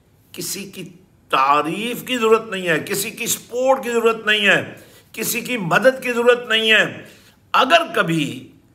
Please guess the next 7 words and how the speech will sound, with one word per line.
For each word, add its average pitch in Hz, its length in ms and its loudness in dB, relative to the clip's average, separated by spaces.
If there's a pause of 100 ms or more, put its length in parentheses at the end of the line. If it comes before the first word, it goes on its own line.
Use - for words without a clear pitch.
(600)
नबी 185 560 -2
ने 302 140 -2
कोई 262 200 -4
ऐसा 214 320 2 (100)
काम 202 380 4
किया 190 480 2 (2000)
जो 233 280 4